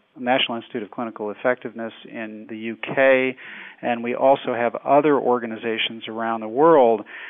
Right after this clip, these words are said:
where there are arbitrary cutoff decisions made based on, say, cost per quality adjusted life years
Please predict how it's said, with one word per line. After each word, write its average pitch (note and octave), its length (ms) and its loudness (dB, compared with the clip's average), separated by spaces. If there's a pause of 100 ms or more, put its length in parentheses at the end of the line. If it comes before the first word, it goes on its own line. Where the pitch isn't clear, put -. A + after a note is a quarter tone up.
(180)
where B2 560 4
there C3 200 4
are A#2 380 6
arbitrary C#3 640 2
cutoff C#3+ 560 4
decisions A#2 560 -8
made C3 540 0
based A#2+ 340 -4
on, A2 320 -6 (340)
say, A#2 120 0
cost - 500 2 (220)
per B2 100 -10
quality B2 460 2
adjusted A#2 480 -4
life A2 320 0
years G#2+ 200 -8